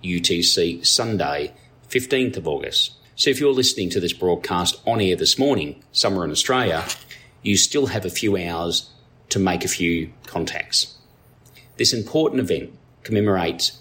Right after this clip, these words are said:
those radio amateurs that lost their lives in World War two. The date of the fifteenth of August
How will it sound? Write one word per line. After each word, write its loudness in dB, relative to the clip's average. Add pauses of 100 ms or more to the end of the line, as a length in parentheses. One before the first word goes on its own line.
(200)
those 2
radio 2
amateurs 0
that -2
lost 0
their 0
lives -2 (280)
in 0
World 2
War 0
two. -2 (600)
The 0
date 2
of -2
the -4
fifteenth -2
of 0
August -2